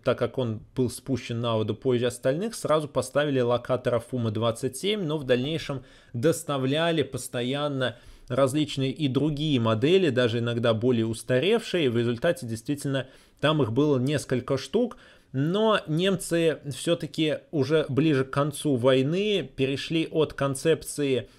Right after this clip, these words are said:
активной радиопеленгации, то есть когда они сами ищут кого-то,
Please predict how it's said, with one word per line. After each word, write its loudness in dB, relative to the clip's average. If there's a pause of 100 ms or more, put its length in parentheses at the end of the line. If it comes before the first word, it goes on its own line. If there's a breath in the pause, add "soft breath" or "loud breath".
(180 loud breath)
активной 2
радиопеленгации, 2
то 0
есть -4
когда 0
они -2
сами 0
ищут -4
кого-то, 0